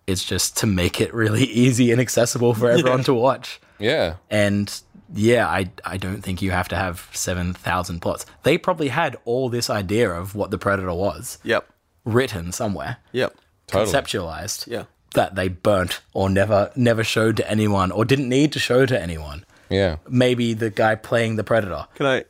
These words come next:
Speaker 2: can I tell you the genesis of the, like, th-, the core conceit of the movie?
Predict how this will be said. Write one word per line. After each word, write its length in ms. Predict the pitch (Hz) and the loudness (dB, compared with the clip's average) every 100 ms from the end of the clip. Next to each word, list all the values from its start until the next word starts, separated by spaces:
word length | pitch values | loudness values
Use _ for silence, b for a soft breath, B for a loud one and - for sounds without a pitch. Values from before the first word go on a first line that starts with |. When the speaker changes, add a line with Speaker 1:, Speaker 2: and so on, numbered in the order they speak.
| _ _ _ | _ _ _
Speaker 2:
can 120 | - 156 | -2 0
I 60 | |
tell 200 | 139 - | 2 0
you 120 | 127 | 0
the 100 | 127 | -2
genesis 520 | 127 127 127 127 127 135 | -2 0 2 0 -2 -4
of 180 | 123 | -4
the, 300 | 120 110 101 117 B B B B B - | 0 2 2 -2 B B B B B -2
like, 260 | 110 - | -2 -2
th-, 120 | - - | -8 -16
the 200 | 131 117 | -8 -6
core 280 | - 131 117 | -2 -2 0
conceit 540 | 113 110 - 110 - | -4 -2 0 -2 -2
of 140 | 123 | -6
the 80 | - | -6
movie? 460 | 107 123 - 139 | 0 0 0 -2